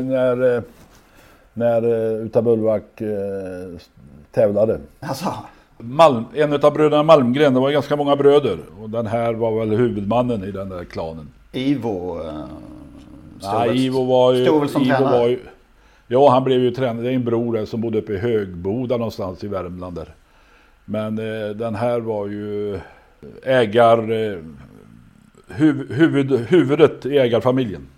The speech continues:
Speaker 2: Mm. Två till snabba. Eh, uret. Det är ju fantastiskt. Eh, trodde man mycket på. Svek, har svikit. Inte startat sedan april nu.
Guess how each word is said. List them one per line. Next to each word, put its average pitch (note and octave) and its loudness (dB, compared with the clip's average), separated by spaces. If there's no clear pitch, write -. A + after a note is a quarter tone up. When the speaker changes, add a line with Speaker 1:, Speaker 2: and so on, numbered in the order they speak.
Speaker 2:
Mm. F2 -16
Två G3 4
till E3+ -2
snabba. D#3 0
Eh, C#3 2
uret. C#3 -2
Det - -18
är - -12
ju - -14
fantastiskt. - -14
Eh, F#2+ -12
trodde D#3 0
man D3+ 0
mycket D3+ -4
på. E2 -8
Svek, - -10
har A2+ -10
svikit. - -12
Inte G2+ -12
startat G#2 -6
sedan F#2 -10
april G#2 -10
nu. B1+ -14